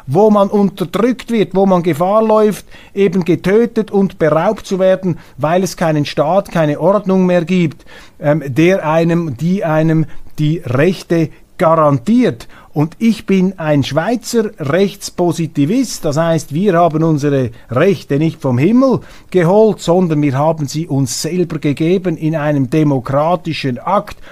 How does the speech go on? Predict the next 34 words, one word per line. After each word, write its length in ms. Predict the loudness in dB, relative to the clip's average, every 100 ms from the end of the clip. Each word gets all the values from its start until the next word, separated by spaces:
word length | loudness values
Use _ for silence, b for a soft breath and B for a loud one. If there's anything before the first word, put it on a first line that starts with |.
| B
Das 180 | -4 -4
ist 260 | -6 -8 -4
auch 300 | -2 -2 -6 b
Friedrich 460 | -2 0 0 0 -2
Schiller, 300 | 0 0 0
das 220 | -2 -2
ist 220 | -4 -6 b b -2
Wilhelm 540 | 2 2 2 -2 0
Tell. 320 | 0 2 0 B B
Aber 240 | -6 -4 0
großartig, 680 | 2 2 2 2 2 -2 -8
das 240 | -8 -4
ist 180 | -4 -2
natürlich 480 | -4 2 2 2 0
das 180 | -2 0
Motto, 380 | 0 0 -2 -2
das 180 | -4
perfekt 560 | -2 -2 0 -2 -4 -4
passt 340 | 0 0 0 -10 B B
zur 160 | -2 0
neuen 260 | 2 0
Titelgeschichte 840 | 0 -2 -2 -6 -2 -4 -2 -2 -2 B B -4
der 120 | 0
Weltwoche, 580 | 2 0 0 0 0 0
wofür 420 | 0 2 2 2
wir 160 | 2 0
kämpfen. 500 | 0 0 0 -6 -8 B B
Genau 420 | 0 2 2 0
dafür 560 | 0 2 2 2 0 0 b b -4
kämpfen 400 | 0 0 0 -4
die 120 | 0
Ukrainer, 640 | 0 2 2 2 2 0 -2 B
für 380 | -8 2 2 4
dieses 360 | 0 0 -4